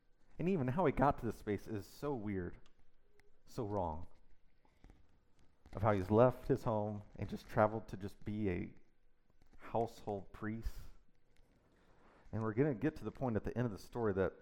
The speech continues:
that is supposed to shock us. This whole time, there's been a place of worship instituted by God in Shiloh. Meaning,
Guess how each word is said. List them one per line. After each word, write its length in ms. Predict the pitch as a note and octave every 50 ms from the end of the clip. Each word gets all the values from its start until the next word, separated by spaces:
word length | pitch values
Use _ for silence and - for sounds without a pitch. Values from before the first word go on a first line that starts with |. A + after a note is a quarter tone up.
| - -
that 160 | G2 G2+ G2 - - - - - - - - - - - - - - - _ -
is 80 | - -
supposed 440 | - A#2+ - - C#3 C3 - -
to 60 | - F2+ - -
shock 280 | - G2 G#2+ G2+ - - -
us. 100 | - - - - - - - - _ _ - - _ _ _ _ _ _ _ _ - - - - _ _ - - - -
This 160 | B2 A2+ - - -
whole 220 | - C#3+ D#3 D3 C3+
time, 540 | - - C3 C3 B2+ A2 F#2+ F2 E2+ E2+ - - - - - - - - -
there's 160 | G2+ F#2+ -
been 160 | - A#2+ G2+
a 40 | F#2
place 360 | - - C3 B2+ A#2 - -
of 160 | B2 F#2+ E2+
worship 560 | G#2 B2 C3 A2 - - G#2+ F#2+ F#2 - - - - - - - - - - - -
instituted 880 | - A#2 C3+ C#3 C#3 - C#3 B2+ - - - A2 F#2 G2+ F#2+ F#2 F2 - - - - - - - - -
by 260 | A2 B2 C3+ C#3 C3+
God 580 | C3 - B2 A#2 A#2 G2 F#2 F#2 F#2 F2 F#2 - - - - - -
in 140 | A2 A2 G#2 - - -
Shiloh. 460 | - F#2+ G#2 G2+ F2+ F2+ F2+ D2+ - - - - - - - - - - - - - - - - _ _ _ _ _ _ _ _ _ - - - _ _ _ _ _ _ _ _ _ _ _ _ _ _ - - _ _ _ _ _ _ _ _ _ _ _ _ - - _ _ _ _ - -
Meaning, 280 | D3 D#3 B2+ G2+ -